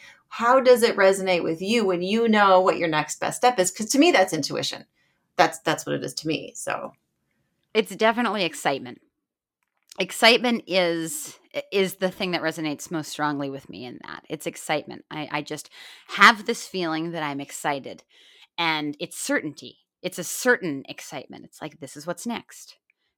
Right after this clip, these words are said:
Speaker 2: This is like when that woman said,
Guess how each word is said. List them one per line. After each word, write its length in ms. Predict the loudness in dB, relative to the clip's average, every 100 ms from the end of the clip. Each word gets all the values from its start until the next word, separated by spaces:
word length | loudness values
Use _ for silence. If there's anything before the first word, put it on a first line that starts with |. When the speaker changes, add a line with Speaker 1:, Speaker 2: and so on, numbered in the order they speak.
| _
Speaker 2:
This 160 | -12 -12
is 220 | -12 -12
like 180 | -6 -6
when 440 | -4 -4 -4 -6 -6
that 220 | -2 -2 -4
woman 580 | -8 -2 0 0 -2 -8
said, 360 | -10 -8 -8